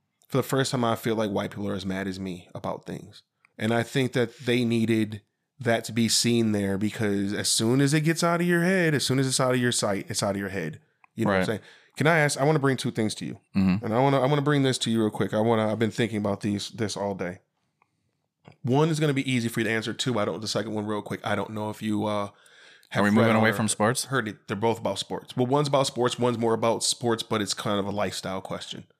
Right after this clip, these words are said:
Speaker 2: Okay. And
Speaker 1: Go ahead.
Speaker 2: I'll say the last thing on
Speaker 1: Mm-hmm.
Speaker 2: Steph.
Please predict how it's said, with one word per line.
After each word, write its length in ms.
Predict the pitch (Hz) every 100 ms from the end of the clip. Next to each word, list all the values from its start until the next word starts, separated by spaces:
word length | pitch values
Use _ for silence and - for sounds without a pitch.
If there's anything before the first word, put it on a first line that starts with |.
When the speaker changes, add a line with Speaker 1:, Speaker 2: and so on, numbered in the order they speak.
| _ 92
Speaker 2:
Okay. 240 | 95 - -
And 160 | 95 92 -
Speaker 1:
Go 100 | 113
ahead. 120 | 104 - _ _ _ _ _ -
Speaker 2:
I'll 100 | 101
say 140 | 98 95
the 80 | 90
last 240 | 95 -
thing 140 | 104
on 100 | 98
Speaker 1:
Mm-hmm. 100 | 95
Speaker 2:
Steph. 260 | 120 80